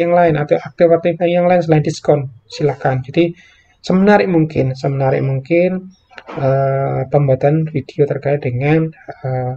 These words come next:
presentasi paket hot deals. Jadi ini bisa disampaikan kalau memang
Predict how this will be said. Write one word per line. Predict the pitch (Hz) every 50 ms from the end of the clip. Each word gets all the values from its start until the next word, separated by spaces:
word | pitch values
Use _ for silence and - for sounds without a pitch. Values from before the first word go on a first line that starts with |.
| 135 _
presentasi | _ - - 151 - - 143 139 127 143 127 123 - - 151 156 160 160 160
paket | 147 135 - - 147 - -
hot | - - - - -
deals. | 135 127 127 127 120 - - - -
Jadi | 123 117 - 175 180 180 - - - - - - 151
ini | 147 165
bisa | 160 156 - 160
disampaikan | 151 - 147 - - 139 135 135 135 131 - - - 175 170
kalau | - 139 131
memang | 131 135 139 147 147 147